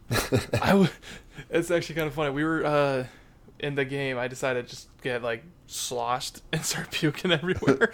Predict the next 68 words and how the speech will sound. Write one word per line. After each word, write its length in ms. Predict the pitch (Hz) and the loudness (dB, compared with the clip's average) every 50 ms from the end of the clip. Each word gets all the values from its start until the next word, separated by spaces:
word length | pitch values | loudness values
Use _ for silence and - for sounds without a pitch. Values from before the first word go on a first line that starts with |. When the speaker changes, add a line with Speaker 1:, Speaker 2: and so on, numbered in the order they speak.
| - - | -2 -16
Speaker 1:
<laughs> 120 | - - | -14 -4
Speaker 2:
Turns 380 | - - 190 196 185 156 - - | 4 6 8 8 8 6 4 4
out 340 | 175 160 160 147 147 156 - - | 4 4 4 4 2 0 -2 -4
we 240 | - 151 156 156 147 | -4 -2 0 2 4
end 200 | 147 151 143 143 | 4 2 2 2
up, 160 | 151 131 127 | 0 -2 -2
we 80 | 139 147 | -2 -2
were, 80 | 147 147 | 0 0
like, 160 | 139 139 139 - | 0 0 0 0
on 120 | 135 131 | 0 0
the 100 | 131 123 | 0 0
outer 220 | 120 131 131 135 | 2 2 2 2
part 240 | 131 - 139 135 131 | 2 4 4 4 4
of 40 | 123 | 2
the 60 | 123 | -2
storm, 380 | 120 - - - 127 135 135 131 | -6 -6 -4 0 2 2 2 2
but 100 | 117 120 | -2 -6
it 60 | 113 | -6
still 320 | - - - 120 123 127 | -8 -6 -4 -4 -4 -4
affected 420 | 127 117 - - 127 120 - - - | -4 -4 -2 -2 -2 -2 -2 -10 -10
the 80 | 117 | -10
ship. 240 | 113 - - - - | -8 -8 -6 -2 2
Speaker 1:
Uh-huh. 400 | 90 87 85 87 85 82 85 87 90 - - | 2 2 4 4 4 2 2 0 -2 -6 -10
Speaker 2:
So 260 | - - - 139 131 | -6 0 2 4 4
we're 160 | 123 120 131 | 4 2 -2
just, 260 | 127 - 135 123 - 131 | -4 -4 -6 -6 -6 -6
uh, 160 | - 131 127 - | -6 -6 -6 -6
we're 140 | 139 139 139 | -6 -8 -8
just 200 | 131 139 131 - | -6 -6 -6 -2
trying 160 | - 143 123 | 0 0 0
to 40 | 120 | 0
patch 360 | - - 131 127 123 123 - | 0 0 0 0 0 -2 -4
holes 300 | - - 127 131 131 131 131 | -2 -2 0 0 0 -2 -2
the 40 | 139 | -2
whole 140 | 139 139 135 | 0 0 0
time, 240 | - 147 135 135 131 | 0 0 0 0 2
and 80 | 123 | 2
I'm 140 | 123 131 127 | 2 0 0
just, 180 | 120 127 120 113 | -2 -4 -2 -2
Speaker 1:
You 120 | 107 98 | -2 -2
can't. 300 | - - - 90 80 - - - | -2 -2 -2 0 -2 0 2 4
Speaker 2:
I'm, 140 | - - 143 - | 6 6 6 6
I 120 | - 139 - | 6 4 4
got 140 | 143 139 131 | 4 2 2
to 40 | 117 | 0
Speaker 1:
<laughs> 0 | |
Speaker 2:
the 60 | 123 | -2
point 300 | - - - 135 127 127 | -4 -4 -2 -2 0 0
where 80 | 127 123 | 0 -2
I'm 80 | 123 | -2
just, 240 | - - 127 123 - | -4 -6 -6 -4 -2
like, 160 | 123 117 117 - - - | -4 -4 -4 -8 -12 -6
dizzy 300 | - 131 127 123 127 127 | -4 -2 -2 -2 -2 -4
as 140 | 123 120 117 | -4 -4 -6
all 240 | 120 117 117 120 117 | -6 -4 -2 -2 0
hell. 320 | 127 123 123 127 127 - - | 0 0 0 0 -2 -4 -10
<laughs> 40 | - - - - - - - - - | -20 -20 -20 -20 -20 -20 -18 -10 -6
And 120 | - 156 - 165 | -4 -4 -2 -4
I 40 | |
can't 320 | 143 - - - 160 143 - - - | -4 -4 0 0 0 0 0 -2 0
go 140 | 180 165 160 | 2 4 4
any. 300 | 147 147 160 160 156 147 | 4 2 2 0 -2 0
I'm 140 | 143 156 151 | -2 -2 -2
trying 260 | - - 175 160 147 | -2 -2 -2 -2 0
to, 40 | 143 | 2
like, 240 | 151 143 135 - - | 0 0 0 0 -2
hit 140 | 156 147 - | -4 -4 -2
this, 180 | 156 139 123 | -2 -6 -6